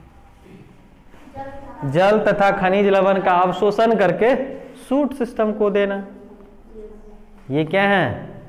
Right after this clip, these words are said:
Primary functions हैं, जिसको हम लोग प्राथमिक कार्य कहते हैं। किसके, Root system के। जड़ के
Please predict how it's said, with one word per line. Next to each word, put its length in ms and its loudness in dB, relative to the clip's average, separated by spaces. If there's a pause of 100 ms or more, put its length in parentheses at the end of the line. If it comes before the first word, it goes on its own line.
(440)
Primary 440 2
functions 640 0
हैं, 140 -4 (960)
जिसको 300 -4
हम 160 0
लोग 340 0
प्राथमिक 600 -2
कार्य 300 0
कहते 360 -2
हैं। 180 -12 (540)
किसके, 480 2 (560)
Root 320 4
system 460 0
के। 440 -10
जड़ 280 2
के 280 0